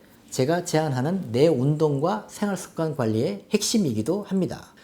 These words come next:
우리 몸이 죽을 때까지 살아남은 뇌세포는 구십 퍼센트 정도라고 합니다. 결국 제대로 다 사용하지도 못하고 죽음을 맞이하는 셈이죠. 죽어서 사라지는 뇌세포는 어쩔 수 없지만 살아있는 뇌세포가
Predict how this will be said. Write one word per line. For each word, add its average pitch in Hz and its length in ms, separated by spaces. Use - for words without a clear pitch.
우리 180 220
몸이 180 540
죽을 220 320
때까지 196 440
살아남은 180 640
뇌세포는 139 680
구십 226 440
퍼센트 147 480
정도라고 92 480
합니다. - 400
결국 156 540
제대로 190 460
다 151 160
사용하지도 190 680
못하고 135 760
죽음을 175 480
맞이하는 147 500
셈이죠. 110 560
죽어서 240 380
사라지는 180 540
뇌세포는 143 680
어쩔 202 300
수 - 160
없지만 107 540
살아있는 180 560
뇌세포가 123 760